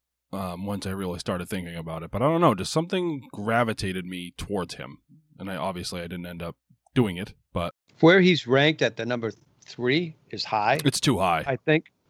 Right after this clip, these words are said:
Speaker 2: but I, I still think he's a top ten this week.
Speaker 1: Yeah, see, that's the thing. I, I couldn't,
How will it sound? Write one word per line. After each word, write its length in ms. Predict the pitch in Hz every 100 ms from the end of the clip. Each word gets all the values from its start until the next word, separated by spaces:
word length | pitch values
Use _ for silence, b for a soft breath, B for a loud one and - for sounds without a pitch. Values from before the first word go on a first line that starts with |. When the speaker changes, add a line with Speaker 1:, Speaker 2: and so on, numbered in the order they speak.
| _ _
Speaker 2:
but 280 | 127 113 -
I, 260 | - 123 131
I 40 | 123
still 260 | - 143
think 260 | 110 135 120
he's 200 | 120 - - _ -
a 100 | 113
top 280 | - 110 -
ten 320 | 117 107 98 110
this 200 | 113 -
week. 220 | 104 104 - _ _ -
Speaker 1:
Yeah, 220 | 135 107
see, 140 | 104
that's 200 | 139 147
the 80 | -
thing. 220 | 113 113
I, 260 | 101 107 95
I 60 | 123
couldn't, 380 | - 165 151